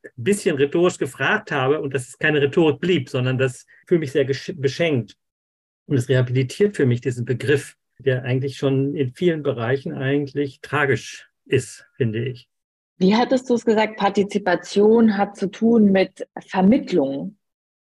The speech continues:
Speaker 2: Ist richtig?
Speaker 1: Ja, also ich hab, äh, also in der kulturellen Bildungsdebatte, die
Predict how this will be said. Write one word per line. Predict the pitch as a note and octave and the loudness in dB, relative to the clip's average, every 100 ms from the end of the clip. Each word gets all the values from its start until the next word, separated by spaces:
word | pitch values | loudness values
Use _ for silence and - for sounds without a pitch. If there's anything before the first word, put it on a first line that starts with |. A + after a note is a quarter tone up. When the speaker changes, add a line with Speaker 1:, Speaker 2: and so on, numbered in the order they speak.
| _ _ | _ _
Speaker 2:
Ist | - | -2
richtig? | A3 A3 D4 A4 - _ _ _ | -2 0 -2 -2 -4 _ _ _
Speaker 1:
Ja, | A#2+ D3+ F#3 A2 - | -2 0 2 -2 -4
also | C#3+ C#3 C#3+ C3+ C#3+ | -2 0 2 0 -4
ich | - C3 | -10 -6
hab, | E3+ - | -8 -8
äh, | - D3+ C#3+ C3+ C3 | -8 0 2 2 0
also | D3+ C3+ D3+ | -2 0 2
in | C#3+ | 2
der | C3 | 2
kulturellen | D#3+ D#3 C#3 B2 | 0 0 2 2
Bildungsdebatte, | D#3+ F3+ - C#3+ D3+ D#3+ C#3 C#3+ - - | 0 0 -4 -8 -4 0 2 0 -6 -16
die | D3+ B2 B2+ C3 - | -10 -4 -2 -4 -8